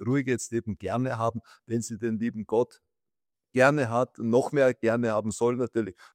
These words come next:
dann ist es schon in Ordnung, ja. Und was, was der liebe Gott dann nach dem Tod macht, also da hat natürlich die Pastoralreferentin recht, ja. Wir wissen es einfach nicht, ja. Aber der liebe Gott wird uns im Himmel nichts weggeben, wegnehmen,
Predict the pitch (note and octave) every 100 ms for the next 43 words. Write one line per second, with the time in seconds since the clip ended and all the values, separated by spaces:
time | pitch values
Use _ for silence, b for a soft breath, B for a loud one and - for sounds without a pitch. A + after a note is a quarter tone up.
0 | - G#2+ G2+ A2+ - G2+ - F#2+ F2+ D2+
1 | E2+ E2+ D#2+ E2 - F2+ F2+ b b -
2 | A#2+ - - B2 B2+ C3 - C3+ B2 C#3
3 | A#2+ B2 B2+ B2 C3 - - C3+ B2 A2+
4 | A2+ B2 A2 - A#2+ C3+ C3 B2+ - B
5 | B A#2 G#2+ A#2+ A2+ A#2+ A2+ A2+ A2+ A#2
6 | G#2+ G#2+ G#2 F#2+ F#2 G#2+ A#2+ - G#2 G#2
7 | G#2+ G#2 F#2 E2 A2 - - B B F#2+
8 | C3+ - A#2 - A#2 G#2 - F#2+ F2+ -
9 | F2+ F#2 F2 _ - G2+ B B B A2+
10 | B2+ B2+ B2+ B2+ B2+ A#2+ G#2+ A#2+ - C3
11 | A#2 B2 - A#2 A2 C3 C#3 C3 A2 -
12 | - C3+ - - A2+ F#2+ - G2+ G2+ D#2+
13 | B2+ - - G#2+ A#2+ C3+ C#3+